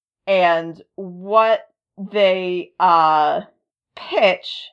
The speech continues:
is this story, um, that becomes, uh, the Dark Phoenix saga, um, where,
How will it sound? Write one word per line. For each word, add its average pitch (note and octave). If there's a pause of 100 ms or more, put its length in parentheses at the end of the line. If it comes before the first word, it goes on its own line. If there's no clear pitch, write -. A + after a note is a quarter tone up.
(440)
is G3
this F#3
story, E3
um, D3+ (420)
that F3+
becomes, D#3+ (120)
uh, D3 (120)
the F3
Dark D3
Phoenix -
saga, - (440)
um, D3+ (460)
where, E3